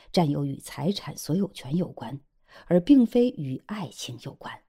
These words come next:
在这种情况下，一个人应该后退一步，趁事情刚发生，尚未到达不可收拾的时候，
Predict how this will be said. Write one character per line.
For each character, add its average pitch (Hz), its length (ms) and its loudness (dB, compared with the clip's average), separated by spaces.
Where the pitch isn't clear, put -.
在 208 160 4
这 214 140 2
种 143 180 0
情 - 160 -6
况 139 220 -8
下， - 340 -14
一 214 140 6
个 247 140 6
人 170 300 6
应 226 160 2
该 226 160 -2
后 226 280 -6
退 233 200 -2
一 131 200 -4
步， - 200 -12
趁 254 220 4
事 - 180 0
情 151 240 0
刚 220 240 -2
发 196 240 -6
生， 196 300 2
尚 247 360 2
未 214 160 4
到 165 220 2
达 147 180 -2
不 226 160 0
可 - 200 -2
收 247 260 -2
拾 - 180 -2
的 139 100 -4
时 - 180 -4
候， - 320 -6